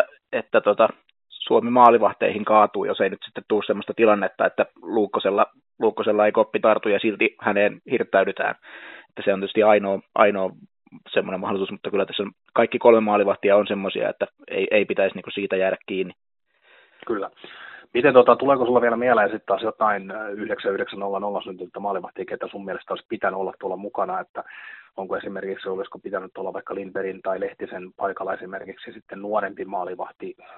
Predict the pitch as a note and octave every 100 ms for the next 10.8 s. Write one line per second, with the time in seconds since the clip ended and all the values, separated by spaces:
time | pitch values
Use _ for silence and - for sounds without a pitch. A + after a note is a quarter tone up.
0 | - - G2+ - F#2 - G2 F#2+ - F#2
1 | - - G2+ - - A2+ G#2+ - F#2+ F#2+
2 | F#2+ F#2+ F2+ - - - - - - -
3 | G2+ G2+ G#2+ A2 A2 G2+ A2 A2 G2 F#2+
4 | F#2 F#2+ F#2+ - F#2+ F#2 F2+ F#2 G#2 -
5 | G2+ F#2+ F#2+ F#2+ F#2+ G2 G2+ F#2+ - G2+
6 | G2 G2 G2 F#2 G#2 G#2 G#2 F#2 F2 F2+
7 | G2+ G2 G2+ G2+ A2 G#2+ G#2 G2+ F#2+ G2
8 | _ G#2+ A2+ G#2+ A2+ G2+ G2+ F#2+ F#2 F#2
9 | G2+ F#2+ G2 G2+ F#2+ F2+ - - G2 -
10 | F#2 G2+ - F#2+ F#2 F#2 F#2+